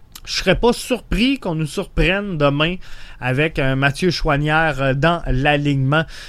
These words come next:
Euh, Lassie, je me fonde pas là-dessus. Kyoto, ben, euh, sincèrement, euh, je le sais pas si, euh, on va le revoir dans l'uniforme du C F Montréal. Donc là-dessus, je vous souhaite de passer un excellent match. Surveillez bien Thiago Almada,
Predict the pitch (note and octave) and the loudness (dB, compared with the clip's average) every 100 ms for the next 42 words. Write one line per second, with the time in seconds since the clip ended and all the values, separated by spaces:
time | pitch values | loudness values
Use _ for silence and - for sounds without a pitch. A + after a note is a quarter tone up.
0 | - B2 B2 C3+ C#3+ - - G3+ E3+ C#3 | -10 -2 2 2 2 0 -2 -2 -2 -2
1 | C#3+ C#3 - D3+ D3 E3+ D3+ B2+ - G3 | 0 0 -2 -2 2 4 4 2 -2 -6
2 | F#3+ - D3+ B2 E3+ E3+ C#3+ B2+ C3 B2 | -6 -2 0 0 -2 -2 0 0 -2 -2
3 | B2 A#2 D#3 C#3+ - B2 C#3 E3 - - | -4 -4 -4 -4 -4 -4 -4 -6 -10 -16
4 | - - A#2+ A#2+ A#2+ A2+ A#2+ - D3 C3 | -16 -12 -6 -4 -2 -2 -2 -2 -4 -2
5 | D3 - - B2 B2 B2 A2+ A2 A#2+ A#2 | -4 -4 -10 -6 -4 -4 -4 -6 -6 -4
6 | B2 B2 A2+ A2 C3+ B2 A#2 A#2+ A#2 - | -2 -2 -2 -2 -2 -2 -2 -2 -4 -2
7 | D3+ D3 B2 A#2 G3 - - - C#3+ D#3+ | -4 -2 -4 -2 -4 -6 -10 -4 0 2
8 | G3 - - D3 D#3+ D3+ C#3 A#2 G2+ - | 0 -4 -4 -2 0 -2 -2 -4 -8 -14
9 | - - - F#3 F3 A3+ - D4 A#3 F#3+ | -20 -18 -4 -4 2 0 2 -2 -2 -2
10 | - A#3+ G3 F#3 G3+ F#3+ A3+ F#3+ G#3+ - | -4 -2 -2 0 0 0 -2 -2 -4 0
11 | G3 F3 E3+ F#3+ F#3 - D#3+ E3+ F3+ E3 | 0 2 0 -2 -4 -4 0 0 0 -2
12 | F#3 F#3+ - D#3 D3+ E3+ D3+ C#3 C3 C#3 | -2 -4 -2 -2 0 0 -2 -2 -2 0
13 | D#3+ | -2